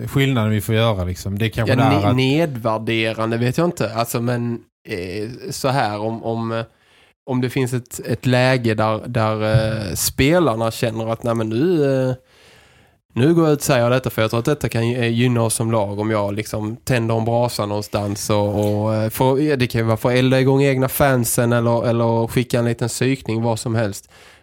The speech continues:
Speaker 2: då tror jag liksom inte det behöver vara sanktionerat eller något sånt. Det, jag tror väl ändå där finns spelare som har varit med,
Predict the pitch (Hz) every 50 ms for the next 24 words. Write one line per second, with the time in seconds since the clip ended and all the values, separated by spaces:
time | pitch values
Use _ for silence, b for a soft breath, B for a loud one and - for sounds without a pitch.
0 | B - - 110 107 - - 107 110 110 110 - 127 127 123 120 - 107 113 110
1 | 104 104 110 110 107 101 98 101 98 - - 110 107 107 - - 131 110 113 131
2 | 127 101 95 65 60 - - - - - - - 120 135 160 160 - - 107 -
3 | - - - - 131 120 107 - - - 113 123 165 202 185 147 156 143 131 120
4 | - - 139 117 104 - - - - 127 135 135 120 110 - - 127 117 107 104
5 | - - 143 123 107 101 107 110 117 127 135 135 127 123 - - 127 120 120 117